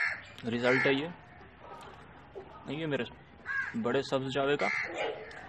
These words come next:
और एक bad news ये है कि वो सब्ज़ Java जो दोस्त ले गए थे, उनके पास बीमार हुआ, उनको वो, वो मर गया है। ये पट्ठा बिल्कुल उसकी फोटोकॉपी निकली है।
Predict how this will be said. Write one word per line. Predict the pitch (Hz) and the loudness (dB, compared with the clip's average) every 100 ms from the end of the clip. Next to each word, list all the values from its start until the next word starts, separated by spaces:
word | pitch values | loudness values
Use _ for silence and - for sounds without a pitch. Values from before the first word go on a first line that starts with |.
| - - - - - - 123 | -14 -14 -14 -14 -12 -6 2
और | 113 113 113 113 | 4 4 4 2
एक | 117 117 | 2 2
bad | 117 127 151 | 8 10 10
news | 151 151 165 147 | 6 2 2 4
ये | 156 | 4
है | 160 160 | 6 6
कि | 156 | 6
वो | 143 | 6
सब्ज़ | 135 139 | 6 4
Java | 151 143 151 139 - - - - - - - - | 6 10 10 8 0 -10 -10 -12 -14 -16 -14 -8
जो | 117 139 | -2 0
दोस्त | 120 131 135 | 4 4 6
ले | 135 | 6
गए | 143 151 | 8 8
थे, | 147 156 - - - - - - - - - - | 6 -4 -2 -4 -6 -12 -14 -14 -14 -14 -10 -6
उनके | 123 147 | -2 4
पास | 143 | 4
बीमार | 127 - 123 135 | 4 6 8 8
हुआ, | 143 147 - - - - - - - - - - - - - | 8 4 2 -14 -14 -14 -14 -12 -12 -12 -12 -14 -14 -12 -4
उनको | 117 117 127 | -2 2 2
वो, | 120 120 120 - - - - - - - - 127 | 4 4 4 -2 -12 -14 -14 -14 -16 -16 -6 -2
वो | 120 123 127 | 0 4 4
मर | 117 117 | 4 2
गया | 139 139 | 4 2
है। | 160 - - - - - 113 | 2 -2 -12 -16 -14 -8 -4
ये | 127 139 - | -2 -2 -2
पट्ठा | - - | -2 0
बिल्कुल | 147 131 143 | 0 0 -2
उसकी | 127 - | -4 -4
फोटोकॉपी | 123 123 139 131 - | -2 -2 0 0 0
निकली | 147 131 147 | -4 -4 -2
है। | 156 | -2